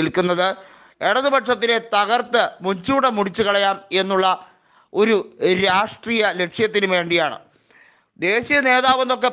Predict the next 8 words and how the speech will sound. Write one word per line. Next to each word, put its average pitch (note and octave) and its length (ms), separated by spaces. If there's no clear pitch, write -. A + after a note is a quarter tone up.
പറയുന്നെങ്കിലും G#3+ 580
ആശാൻ A#3 440
ഇപ്പോഴും G#3 280
കേരളത്തിലെ G3+ 680
നാലാംകിട A#3 540
രാഷ്ട്രീയ G#3 480
നേതാക്കളെ G3+ 500
പോലെ F#3 200